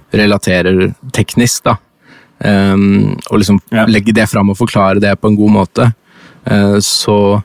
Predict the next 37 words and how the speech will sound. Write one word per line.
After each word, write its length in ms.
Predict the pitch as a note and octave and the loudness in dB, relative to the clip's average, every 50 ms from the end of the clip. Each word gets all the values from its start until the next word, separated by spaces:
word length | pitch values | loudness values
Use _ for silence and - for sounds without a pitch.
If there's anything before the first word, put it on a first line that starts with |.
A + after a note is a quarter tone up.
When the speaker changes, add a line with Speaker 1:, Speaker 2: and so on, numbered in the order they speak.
| - _ - - - _ _ - | -8 _ -20 -20 -20 _ _ -8
Speaker 1:
skal 140 | - A2 G#2 | -2 0 0
man 100 | G#2 G2+ | 2 2
klare 220 | G#2 G2+ G2 G2 G2 | 2 0 0 0 0
å 40 | |
komme 200 | - G2+ F#2+ G2 | 0 0 0 2
dit, 180 | G2+ A#2 B2+ - | 2 0 0 0
men 340 | A#2+ A#2+ A#2+ A#2+ A#2+ A2+ G#2+ - _ - - - - - - - - - _ _ | 2 2 4 4 2 0 -2 -6 _ -20 -20 -20 -20 -20 -20 -20 -20 -20 _ _
jeg 80 | - D#3 | -4 0
tror 120 | - G#3 | 0 0
det 60 | F#3+ D3+ | 2 0
er 60 | C3+ | 0
liksom 160 | C3+ C#3 C3 | 2 2 2
veldig 180 | B2+ A#2+ A2 G#2 | 2 2 2 0
viktig 260 | G#2+ - - - G#2 | -2 -4 -2 -2 -2
å, 60 | G2+ - - - | -2 -4 -4 -4
å, 140 | G#2+ G#2+ - - - | -2 -2 -2 -2 -2
at 80 | A2+ | 0
man 120 | A#2 A2 A2+ | 2 2 2
jobber 200 | A2 G2+ G2+ G2 | 2 2 2 0
med, 320 | G2 F#2+ G2 G2 - - | 0 0 0 -2 -4 -2
med 240 | - G#2 G#2 G#2 G#2 | 0 0 2 2 2
riktig 560 | G2+ - - - _ - F#2+ F#2+ G2 F#2 - | 0 -2 -6 -10 _ -2 0 2 2 2 0
person 420 | - G2+ - - - G2+ G2+ A2+ A#2+ | -2 -4 -4 -2 -2 0 2 2 2
da, 80 | C3+ A#2 - _ _ - - | 2 0 -4 _ _ -8 -2
eh, 520 | - A2 G#2+ G#2+ G#2 G#2+ G#2 G2+ F#2+ G2 | 0 2 2 2 2 2 2 0 0 0
en 80 | G2+ G#2 | -2 -2
person 300 | - G#2+ G2 G2+ G2+ G2 | -2 -2 -2 -2 -2 -2
som 120 | G#2 G2 | -2 -2
liksom 180 | G2 G2 - G2 | -2 -2 -2 -4
skjønner, 640 | - - - - G2 F#2 F2 E2 F2+ F#2 F#2+ G2+ F#2+ - - _ _ _ _ - - - - - | -4 -2 -2 0 0 0 2 2 2 2 0 0 -4 -6 -12 _ _ _ _ -20 -20 -18 -8 -4
eh, 340 | G2 G2 G2+ G2+ G2+ G#2 G2+ F#2+ F2+ - - | -2 0 2 2 2 2 0 0 -4 -8 -4
litt 340 | G2 G2+ G#2+ G#2+ G#2 - - - - | 0 0 2 2 0 -2 -8 -6 -4
grunnleggende 800 | A2 G#2+ A2+ G#2 G2 F#2+ F2+ F2+ E2+ F2 F#2 F#2+ F#2+ G2 G2 F#2+ - _ - - | -2 0 2 2 2 0 0 -2 0 0 0 2 2 0 0 -2 -6 _ -6 -2
det 220 | G#2+ G#2 G#2 G2+ F#2 | 0 2 2 0 0
utgangspunktet 440 | - - F2 E2+ - - - F2 - | -2 -4 -4 -4 -4 -4 -6 -4 -2
man 160 | F#2 F2+ F#2 | 0 0 0
har, 340 | - F#2 F#2 F#2+ F#2+ F#2+ | 0 0 0 0 0 -2